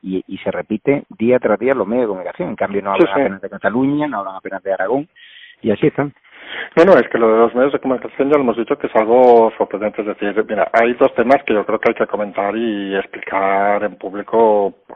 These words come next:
Speaker 2: para que la gente lo, lo escuche, que no lo sepa ya. Por un lado, el tema de los rastreadores de Madrid. Es obvio de que se ha privatizado una parte, eso no, no les lo va a negar, pero es que hace pocas semanas se privatizó por parte de aena otra parte y no hubo ni una crítica, un valor mucho más grande, con lo cual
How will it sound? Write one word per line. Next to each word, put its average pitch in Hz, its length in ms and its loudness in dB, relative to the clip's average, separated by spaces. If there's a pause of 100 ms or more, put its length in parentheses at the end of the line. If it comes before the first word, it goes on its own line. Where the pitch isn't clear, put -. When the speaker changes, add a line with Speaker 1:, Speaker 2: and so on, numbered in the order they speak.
(160)
Speaker 2:
para 101 120 -2
que - 100 -8
la 104 60 -4
gente 98 1000 -4
lo, 95 640 -6
lo 120 80 0
escuche, - 360 -4
que 117 120 -8
no 110 160 0
lo 92 120 0
sepa 101 280 -4
ya. 95 320 -2
Por 127 100 -2
un 135 60 0
lado, 139 140 6
el - 40 -6
tema 117 160 0
de 110 60 4
los 101 80 2
rastreadores 98 380 -4
de 101 60 -4
Madrid. 90 400 -8
Es - 160 -2
obvio 104 300 -2
de 95 140 -4
que 95 460 -4 (100)
se 101 60 -6
ha - 40 -4
privatizado 95 600 -6
una 95 140 -4
parte, 139 300 2
eso 95 200 -4
no, 92 260 -4
no 104 100 -2
les 101 100 -6
lo 101 40 0
va 101 60 0
a 104 40 -2
negar, 113 280 2
pero 101 180 -4
es - 80 -10
que - 260 -6
hace - 280 -4
pocas - 300 -2
semanas 98 360 -4
se 120 100 -2
privatizó 92 540 -8
por - 160 -8
parte 107 240 -2
de 95 100 0
aena 95 220 -2
otra - 220 -4
parte 101 380 -2 (280)
y 120 80 -8
no 107 120 -10
hubo 110 100 0
ni 117 100 -4
una 113 160 -4
crítica, 101 480 -10
un 98 180 -2
valor 101 280 2
mucho 117 240 -12
más 90 160 -2
grande, 92 340 -2
con 90 140 -2
lo 90 100 -4
cual 107 300 2